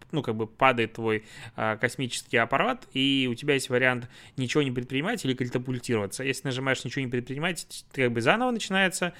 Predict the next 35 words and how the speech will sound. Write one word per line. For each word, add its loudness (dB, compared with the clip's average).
а, 4
это, -2
этот 0
ролик, 2
а 2
в, -4
в -4
остальном 0
случае, -2
ну, -2
ты -2
просто -4
катапультировался -2
и -2
спустился -2
на -6
парашютах. -4
В -18
чем 4
здесь 0
интерактив? 0
<clears throat> 2
Честно -2
говоря, 2
я 2
не -2
понял. -2
Ну, -10
то -4
есть -2
хотя -2
бы -2
объяснили -2
бы, -4
что -4